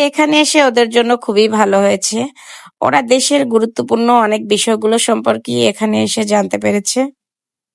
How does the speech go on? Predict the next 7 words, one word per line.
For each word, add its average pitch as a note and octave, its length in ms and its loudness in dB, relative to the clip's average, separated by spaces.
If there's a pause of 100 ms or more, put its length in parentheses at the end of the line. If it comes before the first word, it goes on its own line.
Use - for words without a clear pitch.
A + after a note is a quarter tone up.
(120)
সিনার C#4+ 460 2
হচ্ছে D4 280 0 (200)
বক্সিং, A#3+ 500 0 (220)
ফাইট, G#3+ 500 0 (560)
গান A3 240 2 (100)
চালানো A3 420 2 (300)
এসব A#3 200 0